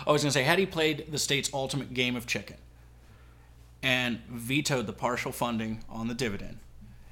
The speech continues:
and send it back to the legislature, if that dividend comes back full, he is definitely two-term governor.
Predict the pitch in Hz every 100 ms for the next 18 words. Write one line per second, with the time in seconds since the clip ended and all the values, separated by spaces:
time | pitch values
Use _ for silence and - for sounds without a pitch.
0 | - 117 107 120 110 110 117 117 - 123
1 | 120 113 101 - 98 - - - - -
2 | - - - - - - - - - -
3 | - - - - - - - - - -
4 | - - - - - - 135 151 151 143
5 | 151 143 131 120 131 107 117 117 - -
6 | 123 156 - - - - - - - -
7 | - - - 127 120 101 120 113 123 110
8 | 113 107 104 104 - - - - - -
9 | - 117 107 104 113 101 101 98